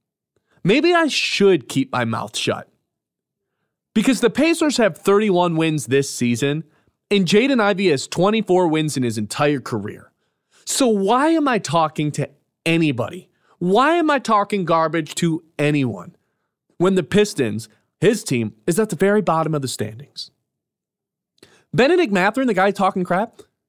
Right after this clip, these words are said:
has more twenty-point games than Jaden Ivey has wins in his career. And Mathurin's only twenty-one years old.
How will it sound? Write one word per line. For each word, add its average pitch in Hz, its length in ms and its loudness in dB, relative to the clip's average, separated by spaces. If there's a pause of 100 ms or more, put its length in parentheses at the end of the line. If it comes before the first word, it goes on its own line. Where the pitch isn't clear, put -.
(300)
has 240 180 2
more 254 180 2
twenty-point 226 680 0
games 202 340 0
than 185 180 0
Jaden 202 320 2
Ivey 220 300 0
has 185 220 0
wins 139 640 0 (220)
in 175 100 0
his 185 200 2
career. 151 380 -2 (920)
And 247 120 2
Mathurin's 311 380 2
only 262 220 0
twenty-one 202 440 2
years 170 220 0
old. 107 160 -8